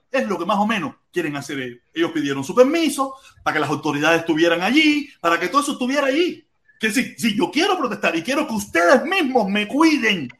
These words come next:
para que si alguno de nosotros se hace el quemado de tirar una piedrecita, ustedes mismos lo cojan y lo enciendan.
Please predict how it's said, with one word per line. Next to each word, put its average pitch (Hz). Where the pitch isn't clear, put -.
para 220
que 214
si 214
alguno 294
de 254
nosotros 190
se 208
hace 302
el 269
quemado 190
de 196
tirar 254
una 285
piedrecita, 220
ustedes 302
mismos 240
lo 214
cojan 285
y 220
lo 185
enciendan. 160